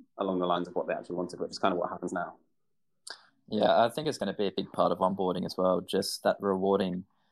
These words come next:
Speaker 2: uh, time and effort and, and financial incentives without, without actually having to buy N F Ts. Um, there's a project called X G Studios that are doing it as well, where they're actually giving back tokens to the teams that sign up to their platforms.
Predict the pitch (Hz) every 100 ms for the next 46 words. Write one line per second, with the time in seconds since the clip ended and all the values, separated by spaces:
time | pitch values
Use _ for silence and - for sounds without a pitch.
0 | _ - 95 92 90 - 95 92 92 92
1 | 92 92 - - 92 - 92 - 95 92
2 | 87 95 90 - 92 92 90 90 90 85
3 | - 101 95 90 - - 87 90 90 90
4 | 90 85 90 90 90 - - 92 113 -
5 | - _ _ - 92 92 90 87 80 -
6 | 95 98 - 98 101 - 92 90 - -
7 | 92 - 90 92 90 85 90 90 95 90
8 | 87 87 - 92 90 87 90 90 - 95
9 | 95 - - 92 101 92 90 78 - 95
10 | 90 85 90 - - 92 90 - 92 92
11 | 92 - - 92 87 80 - 90 87 95
12 | - 98 120 151